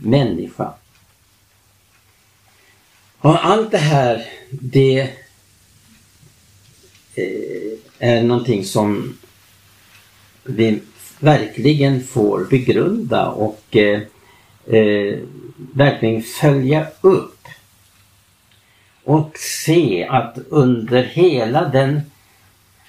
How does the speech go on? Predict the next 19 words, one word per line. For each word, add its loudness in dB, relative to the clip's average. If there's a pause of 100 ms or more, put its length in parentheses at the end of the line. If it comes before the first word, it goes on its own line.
ja, 2
hela 0
den 2
mänskliga 0
historien -2 (840)
så 2
har 0 (180)
ordet 0
varit -2
avgörande 0 (220)
för -2 (200)
människan. -2 (1900)
För 0
ordet, 2
det 2
har, 0
eh, 2 (1160)
varit 0
vägledande, 2